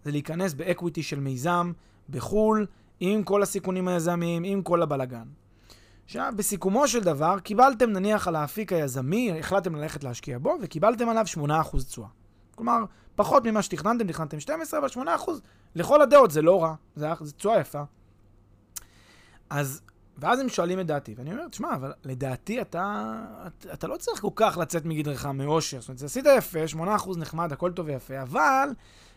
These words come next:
רגע, רגע, אתה בעצם לקחת משהו שהוא מאוד מאוד מאוד מסוכן, הרבה יותר מסוכן מהרכיב שהיה לך ביד,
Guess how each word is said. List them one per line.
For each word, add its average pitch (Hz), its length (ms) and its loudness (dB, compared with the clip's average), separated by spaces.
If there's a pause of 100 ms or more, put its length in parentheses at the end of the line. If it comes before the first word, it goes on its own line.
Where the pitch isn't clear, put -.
(120)
רגע, 165 240 0
רגע, 175 320 4
אתה 127 180 -14
בעצם 208 840 2 (520)
לקחת - 560 2
משהו 196 640 4 (300)
שהוא 180 240 -2
מאוד 208 300 8
מאוד 208 280 4
מאוד 170 220 2
מסוכן, 143 360 -8 (240)
הרבה 131 220 -2
יותר 233 220 6
מסוכן 170 460 0
מהרכיב 143 500 -4
שהיה 147 260 -8
לך 143 240 -8
ביד, 127 380 -10